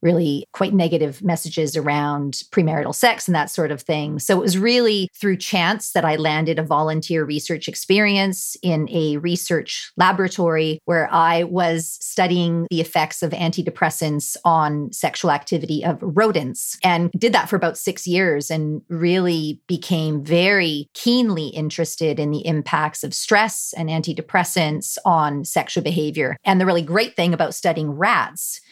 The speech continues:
is that you can control a lot of their environment. You can control what they ingest. You can <laughs> control their social interactions, et cetera.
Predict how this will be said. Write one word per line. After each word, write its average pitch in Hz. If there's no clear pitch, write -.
is 165
that 147
you 165
can 160
control 160
a -
lot 147
of 147
their 139
environment. 143
You 147
can 151
control 139
what 135
they 190
ingest. 139
You 165
can 185
<laughs> -
control 196
their 170
social 165
interactions, 151
et 160
cetera. 156